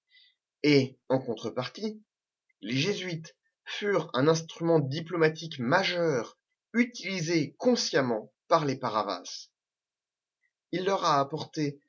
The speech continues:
la protection politique et économique du Portugal. Il leur a aussi apporté un système de rituels pour se structurer.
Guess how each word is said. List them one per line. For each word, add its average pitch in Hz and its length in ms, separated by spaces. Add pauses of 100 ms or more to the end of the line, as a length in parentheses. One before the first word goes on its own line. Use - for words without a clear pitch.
(100)
la 117 80
protection 170 500
politique 170 800
et 123 220
économique 151 580
du - 100
Portugal. 104 580 (1400)
Il 127 140
leur 131 200
a 131 80
aussi 160 260
apporté - 500
un 143 80
système 156 380
de 123 120
rituels 123 680 (260)
pour 127 160
se 127 80
structurer. 117 640